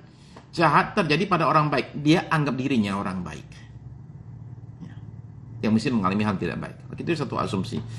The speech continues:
Saya akan kembali ke Rabi ini nanti di ujung ya. Saudara sekarang, mari kita bicara tentang kenapa Tuhan itu kok suka menunda-nunda itu ya.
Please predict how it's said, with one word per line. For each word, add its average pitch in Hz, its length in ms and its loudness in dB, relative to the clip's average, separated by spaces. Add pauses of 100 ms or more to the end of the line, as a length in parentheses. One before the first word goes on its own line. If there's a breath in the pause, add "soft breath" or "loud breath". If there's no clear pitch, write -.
(120)
Saya 175 160 2
akan 180 160 2
kembali 139 240 4
ke 120 80 0
Rabi 101 240 4
ini 101 140 2 (100)
nanti 101 240 -2
di 78 80 -2
ujung 87 240 -2
ya. 139 80 -2 (160)
Saudara 123 240 0
sekarang, 151 400 0 (320 loud breath)
mari 185 160 2
kita 202 240 2
bicara 139 640 2 (640 loud breath)
tentang 143 400 -2 (240)
kenapa 226 560 2
Tuhan 120 320 2
itu 113 240 0
kok - 160 -2
suka - 400 -4
menunda-nunda 104 1400 4
itu 82 240 -10
ya. 90 240 -8